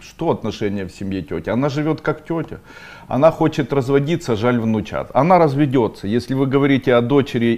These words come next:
и вот этом мужчине, скорее всего, разведётся. И, скорее всего, мужчина детей заберёт. И, скорее всего,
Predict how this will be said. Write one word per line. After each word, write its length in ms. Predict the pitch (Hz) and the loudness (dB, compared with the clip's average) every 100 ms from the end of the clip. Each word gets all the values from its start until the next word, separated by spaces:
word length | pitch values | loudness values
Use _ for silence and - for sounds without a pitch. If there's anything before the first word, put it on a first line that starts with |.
| 127 | 0
и 60 | |
вот 160 | 123 120 | 0 0
этом 340 | 127 - 123 | -2 2 2
мужчине, 480 | 135 127 175 160 117 | 2 0 -2 0 0
скорее 340 | - - 135 147 | -2 -2 0 0
всего, 300 | - 135 127 | 0 -2 0
разведётся. 680 | 113 120 107 95 82 80 - - - | 0 -2 -2 -4 -6 -14 -16 -20 -8
И, 100 | 123 | -4
скорее 320 | 123 - 175 | 0 4 4
всего, 240 | 156 - 143 | 4 2 2
мужчина 460 | 131 127 139 135 | 4 2 0 0
детей 380 | 120 120 - 127 | 0 -2 0 0
заберёт. 560 | 110 101 98 95 90 - | 2 0 -2 -2 -4 -6
И, 40 | |
скорее 360 | - 143 165 151 | -6 0 2 2
всего, 420 | - 135 139 127 | 0 2 4 2